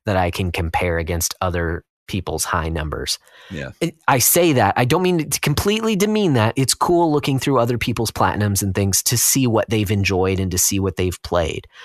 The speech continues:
Speaker 1: So I get it. I'm not trying to totally put that down. It's just there's, there's a mindset that says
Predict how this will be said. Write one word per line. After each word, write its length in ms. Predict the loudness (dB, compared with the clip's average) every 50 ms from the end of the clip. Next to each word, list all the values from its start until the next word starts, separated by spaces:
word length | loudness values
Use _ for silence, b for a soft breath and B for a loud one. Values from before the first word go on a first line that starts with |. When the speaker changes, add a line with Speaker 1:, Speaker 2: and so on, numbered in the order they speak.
| B B
Speaker 1:
So 200 | B 0 0 0 0
I 100 | 0 -2
get 380 | -2 -2 0 0 2 2 4 2
it. 260 | 0 -2 -4 -10 -14 _ -8 -6
I'm 100 | -4 -2
not 220 | -2 -2 -2 -2
trying 420 | -4 -2 0 0 0 0 0 -2 -2
to 220 | -2 -2 -2 -2 -4 B B B B B B
totally 400 | -2 0 2 2 2 2 2 2
put 200 | 2 0 0 2
that 200 | 2 0 0 0
down. 340 | 0 0 2 2 2 0 -2 B B B B B B B
It's 180 | 0 0 2 4
just 300 | 2 2 2 2 0 2
there's, 380 | 2 4 4 4 4 2 0
there's 320 | -2 0 0 2 2 2 2
a 20 |
mindset 520 | 4 4 4 4 4 2 2 2 0 0 0
that 200 | -2 0 0 0
says 480 | 2 2 2 2 2 2 2 0 -2